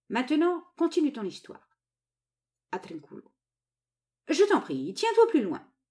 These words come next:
Caliban. Bats-le comme il le faut. Dans un instant, je le battrai à mon tour. Stefano à Trinculo.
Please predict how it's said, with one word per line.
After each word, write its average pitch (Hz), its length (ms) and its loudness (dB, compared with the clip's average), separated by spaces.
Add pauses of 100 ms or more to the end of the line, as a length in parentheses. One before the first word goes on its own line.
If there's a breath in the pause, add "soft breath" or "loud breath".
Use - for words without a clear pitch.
(540)
Caliban. - 400 -12 (460)
Bats-le 339 320 8
comme 320 160 2
il 277 140 4
le 277 100 0
faut. - 400 0 (160 soft breath)
Dans 285 160 2
un 311 100 6
instant, 311 360 2
je 277 80 2
le 208 100 4
battrai 320 340 2
à 339 40 4
mon 269 140 0
tour. - 340 -14 (840)
Stefano 294 560 -4
à 190 80 -10
Trinculo. - 500 -12